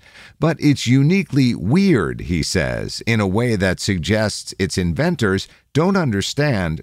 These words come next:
tried and true cryptography practices and raises his suspicions that it may yet have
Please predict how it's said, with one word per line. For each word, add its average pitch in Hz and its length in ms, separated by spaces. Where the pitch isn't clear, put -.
tried 117 460
and 92 180
true 120 360
cryptography 92 800
practices 87 920
and 117 300
raises 107 560
his 180 240
suspicions 87 760
that 95 220
it 85 80
may 101 180
yet 101 380
have 87 240